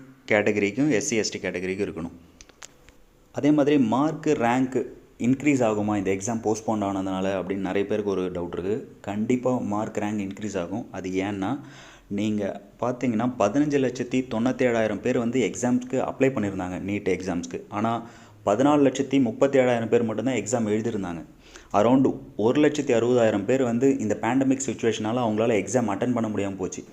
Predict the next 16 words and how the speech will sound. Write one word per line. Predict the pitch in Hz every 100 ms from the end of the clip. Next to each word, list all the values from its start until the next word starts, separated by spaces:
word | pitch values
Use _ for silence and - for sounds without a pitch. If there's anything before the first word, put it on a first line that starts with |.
| - - -
அந்த | 107 113
ஒரு | 113 143
லட்சத்தி | 156 151 151 139 131
அறுபதாயிரம் | 120 120 123 113 110 104
பேரும் | 123 139 139
எக்ஸாம் | 104 113 123
எழுதுவாங்க. | 113 104 107 98 143 160
அந்த | 101 113 131 135 131 - - -
எக்ஸாம் | 107 113 135 143 139 - -
மார்க்கையும் | 113 113 - 117 147
உங்க | 131 110 127
மார்க் | 123 127
எல்லாத்தையும் | 113 117 117 123
ஒண்ணா | 104 123 139 143 -
வச்சு | 110 110 113
தான் | 143